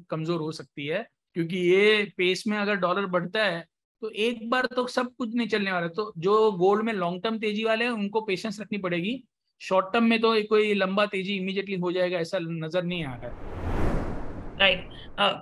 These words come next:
Speaker 2: Kunal, so overall, in terms of the other questions which are, uh, coming in as well, now, uh, you have, just give me one second, I'm just seeing the questions. Uh,
Speaker 1: ओके, मैं सब क्वेश्चन देख के आंसर
Speaker 2: हाँ।
Speaker 1: देता हूँ।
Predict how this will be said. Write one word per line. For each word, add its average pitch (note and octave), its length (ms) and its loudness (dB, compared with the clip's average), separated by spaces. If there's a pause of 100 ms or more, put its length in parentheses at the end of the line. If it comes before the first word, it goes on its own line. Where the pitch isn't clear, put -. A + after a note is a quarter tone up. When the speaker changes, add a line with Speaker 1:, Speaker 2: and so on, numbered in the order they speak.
Speaker 2:
Kunal, D4 380 2
so C4 220 -4
overall, A#3 460 4
in A#3 100 2
terms A3 220 0
of B3+ 80 -4
the A#3 180 4
other G#3+ 220 0
questions F3+ 360 2
which A#3+ 240 -2
are, A3+ 160 4 (500)
uh, F#3 200 4 (120)
coming G3 260 4
in A3+ 220 2
as G#3+ 240 2
well, F3 360 4 (380)
now, G#3 280 6
uh, F3+ 640 8
you G3+ 200 -2
have, A3+ 300 4 (1000)
just G#3+ 220 -4
give G#3 180 -4
me F#3 180 -4
one E3 160 -2
second, - 420 -6
I'm G3 120 -4
just G3 260 -10
seeing F3 160 -2
the E3+ 140 -4
questions. D#3+ 500 -4 (640)
Uh, F#3 320 4
Speaker 1:
ओके, A#3+ 120 2
मैं A3 260 6
सब A#3+ 220 2
क्वेश्चन G#3+ 420 2
देख F#3+ 180 2
के A3 80 2
आंसर F#3 340 0
Speaker 2:
हाँ। F3+ 120 4
Speaker 1:
देता F#3+ 140 -10
हूँ। F#3+ 200 -12